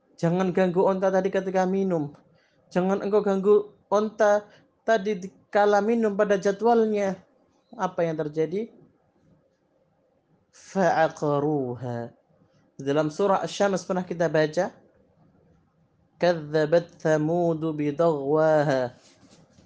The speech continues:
idzim ba'atha ashqaha. Faqala lahum Rasulullahi naqatallahi wa suqyaha." Ketika Nabi mereka, itu Nabi Saleh alaihi salam, meminta kepada mereka,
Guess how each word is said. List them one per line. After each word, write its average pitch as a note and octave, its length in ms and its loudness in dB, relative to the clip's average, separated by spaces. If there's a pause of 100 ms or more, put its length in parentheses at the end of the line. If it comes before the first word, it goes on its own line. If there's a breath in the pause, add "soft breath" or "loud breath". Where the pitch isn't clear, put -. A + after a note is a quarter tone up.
idzim D#3+ 560 -4
ba'atha D3+ 800 2
ashqaha. D3 800 0 (920 soft breath)
Faqala F3 560 2
lahum E3 480 2
Rasulullahi E3 1200 0
naqatallahi D#3+ 1200 0
wa D3+ 160 0
suqyaha." D#3+ 920 0 (800 soft breath)
Ketika F#3+ 640 0
Nabi F3+ 320 -2
mereka, G3 320 0
itu F3+ 180 -2
Nabi F3 300 -4
Saleh F3 320 0
alaihi E3+ 400 0
salam, F3 320 -4
meminta F3+ 320 -4
kepada F3 240 -4
mereka, E3+ 480 -2